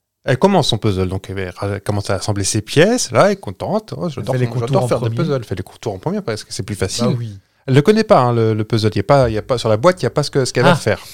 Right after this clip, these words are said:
Speaker 1: Tu vois où je, tu vois où je veux venir ?
Speaker 2: Je connais pas l'histoire, mais oui, je pense pas.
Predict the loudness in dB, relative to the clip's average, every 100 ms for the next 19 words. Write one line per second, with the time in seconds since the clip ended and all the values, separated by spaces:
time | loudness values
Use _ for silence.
0 | -20 -20 -10 0 2 4 4 4 4 4
1 | 2 0 -2 -4 -2 0 2 2 2 4
2 | 4 6 4 4 2 2 0 -2 -4 -6